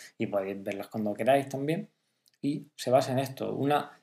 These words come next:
información también como una hoja de ruta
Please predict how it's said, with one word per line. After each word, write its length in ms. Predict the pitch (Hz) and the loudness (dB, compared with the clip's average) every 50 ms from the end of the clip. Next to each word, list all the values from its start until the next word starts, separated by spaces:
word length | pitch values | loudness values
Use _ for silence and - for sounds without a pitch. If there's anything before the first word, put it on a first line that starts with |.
| _ _ _ | _ _ _
información 920 | - 139 135 131 131 - 143 131 127 123 120 - 156 156 156 160 - - | -4 -2 -2 0 2 2 2 4 2 0 0 2 2 2 2 0 -2 -6
también 360 | - 120 117 117 127 131 156 | -6 -4 -2 -2 -2 -2 -4
como 300 | - - - 110 107 107 110 | -8 -8 -4 -2 0 2 2
una 720 | 120 127 127 131 127 127 123 123 123 120 120 117 117 120 | 2 2 2 2 2 2 2 2 2 0 0 0 0 -2
hoja 180 | 123 - - 127 | 0 0 2 2
de 100 | 120 113 | 2 4
ruta 460 | 113 131 156 143 143 143 - - | 4 2 2 2 2 0 -2 -4